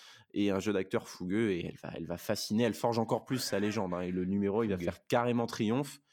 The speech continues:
Speaker 1: à tel point qu'elle va
Speaker 2: Ah
Speaker 1: être
Speaker 2: oui, oui.
Speaker 1: surnommée reine de la danse sauvage, en référence pour le coup au nom de la représentation qui dure plus d'un mois.
Speaker 2: Ouais, c'est ça, parce que, euh, bah, on, on n'a pas beaucoup de retours sur les retours,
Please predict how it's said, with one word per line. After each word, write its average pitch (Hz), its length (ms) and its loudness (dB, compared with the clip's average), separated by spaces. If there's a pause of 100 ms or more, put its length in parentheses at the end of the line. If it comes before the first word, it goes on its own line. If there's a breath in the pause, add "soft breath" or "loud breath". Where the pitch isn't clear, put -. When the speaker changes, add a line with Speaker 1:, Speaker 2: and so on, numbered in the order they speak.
(420)
Speaker 1:
à 110 120 2
tel 120 160 0
point 208 120 0
qu'elle 151 120 0
va 117 80 4
Speaker 2:
Ah - 20 6
Speaker 1:
être 131 60 6
Speaker 2:
oui, 156 80 6
oui. 123 60 8
Speaker 1:
surnommée 113 460 2 (140)
reine 123 320 2
de 123 80 2
la 113 140 4
danse 107 180 0
sauvage, 117 340 0
en 101 100 -2
référence 104 440 -6
pour 104 80 -6
le 98 100 -4
coup 113 220 -4
au - 20 0
nom 110 220 0
de 107 80 -2
la 95 180 0
représentation 95 800 -6
qui 107 140 -18
dure 110 200 -4 (440)
plus 180 160 -4
d'un 147 120 0
mois. 95 240 -4 (420)
Speaker 2:
Ouais, 113 200 8
c'est 110 160 -2
ça, 92 280 2
parce 98 200 -2
que, - 100 -2
euh, 95 540 4
bah, 92 160 2
on, 131 140 0 (160)
on 147 60 -8
n'a 131 120 0
pas 214 180 2
beaucoup 131 460 -4
de 117 100 0
retours 120 720 2
sur 185 380 4
les 120 100 8
retours, 107 560 2